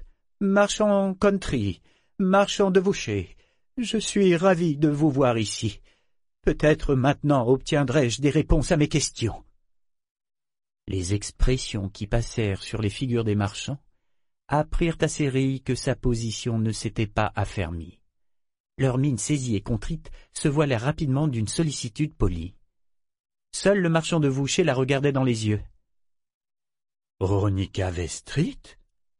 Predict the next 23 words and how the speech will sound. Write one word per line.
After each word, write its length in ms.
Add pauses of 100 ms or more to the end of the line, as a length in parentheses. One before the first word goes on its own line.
(460)
fit-il 440
incrédule. « 600 (520)
Mais 280
je 160
croyais » 760 (920)
Il 220
se 100
tourna 340
vers 120
ses 120
compagnons 520
qui 160
avaient 220
été 200
plus 180
prompts 480
à 80
se 120
ressaisir. « 640 (1300)
Que 140
se 100
passe-t-il 420
ici ? » 480